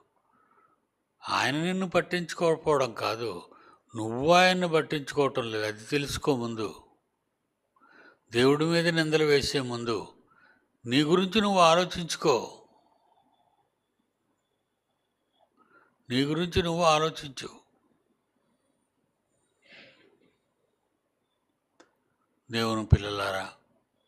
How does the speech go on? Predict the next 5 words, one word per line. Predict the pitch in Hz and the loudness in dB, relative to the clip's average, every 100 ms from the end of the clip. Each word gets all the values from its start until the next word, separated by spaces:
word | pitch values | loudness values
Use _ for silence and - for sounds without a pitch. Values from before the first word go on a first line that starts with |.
| _ _ _ _ _ _ _ _ _ _ _ _ _ _ _ _ _ _ _ _ _ _ _ _ - _ _ _ _ _ _ _ _ _ _ _ - | _ _ _ _ _ _ _ _ _ _ _ _ _ _ _ _ _ _ _ _ _ _ _ _ -20 _ _ _ _ _ _ _ _ _ _ _ -6
ఆదివారం, | 117 113 117 110 104 104 | -4 -2 -2 -2 -4 -8
సోమవారం, | - 113 117 113 110 107 110 | -6 -6 -6 -8 -8 -8 -10
మంగళవారం, | 117 117 120 117 110 107 | -10 -6 -4 -4 -6 -8
లక్షవారం, | 113 - - 123 113 107 | -10 -10 -8 -6 -6 -10
శుక్రవారం, | - - 117 120 113 - | -16 -14 -10 -6 -8 -10